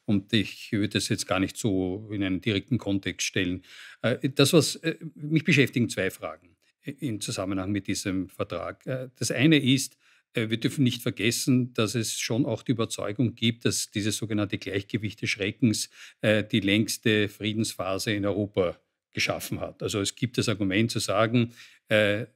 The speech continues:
n-, nur das Wissen, dass man sich gegenseitig vernichten kann, hat dazu geführt, dass wir in Europa die längste Phase des Friedens hinter uns haben. Das ist ein Argument. Und das zweite Argument, das auch besteht, ist, dass es sozusagen gute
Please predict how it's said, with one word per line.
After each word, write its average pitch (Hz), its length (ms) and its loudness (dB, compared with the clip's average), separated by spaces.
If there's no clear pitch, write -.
n-, 117 280 -2
nur 120 440 6
das 123 240 0
Wissen, 117 440 -4
dass - 240 -8
man 107 320 -2
sich - 280 -8
gegenseitig 110 600 0
vernichten 117 480 -6
kann, 110 400 -2
hat 110 180 0
dazu 113 180 -4
geführt, 120 520 2
dass 107 160 -2
wir 107 120 -2
in 101 80 -2
Europa 101 360 -6
die 110 100 -6
längste 98 400 -2
Phase 92 380 -6
des - 160 -10
Friedens 95 580 -4
hinter 101 320 0
uns 101 300 -2
haben. 95 300 -10
Das - 140 -12
ist 104 140 -6
ein 113 140 4
Argument. 147 480 2
Und 127 60 4
das 123 160 2
zweite 131 440 2
Argument, 120 540 0
das - 320 -2
auch 113 220 -2
besteht, 127 420 0
ist, 135 260 0
dass 123 80 4
es 123 120 4
sozusagen 120 720 0
gute 160 460 2